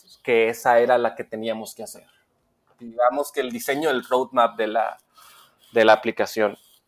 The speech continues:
Y obviamente nunca sabes, en retrospectiva está súper fácil decir, "Oye, no era por ahí", ¿no? Y en el momento estábamos seguros, "Oye, sí, vámonos por aquí". Pero sí me hubiera gustado, eh,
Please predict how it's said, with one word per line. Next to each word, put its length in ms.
Y 100
obviamente 420
nunca 240
sabes, 340
en 80
retrospectiva 560
está 180
súper 440
fácil 280
decir, 300
"Oye, 220
no 100
era 160
por 140
ahí", 200
¿no? 300
Y 80
en 60
el 80
momento 320
estábamos 320
seguros, 280
"Oye, 200
sí, 160
vámonos 340
por 160
aquí". 260
Pero 220
sí 120
me 80
hubiera 160
gustado, 840
eh, 580